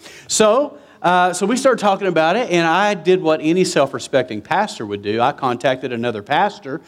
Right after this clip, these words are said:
to find out where you go to get tattoos done, 'cause we didn't know. So Mario Gallegos, who's the lead pastor at Journey Fellowship, one of our other campuses at Oak Hills,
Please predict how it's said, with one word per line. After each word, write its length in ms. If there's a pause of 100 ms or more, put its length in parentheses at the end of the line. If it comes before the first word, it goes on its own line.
(260)
to 100
find 260
out 220
where 160
you 180
go 220
to 80
get 180
tattoos 560
done, 300 (760)
'cause 140
we 120
didn't 280
know. 400 (420)
So 640
Mario 1000
Gallegos, 760
who's 360
the 200
lead 380
pastor 720 (280)
at 380
Journey 340
Fellowship, 720
one 160
of 120
our 220
other 300
campuses 680
at 60
Oak 220
Hills, 360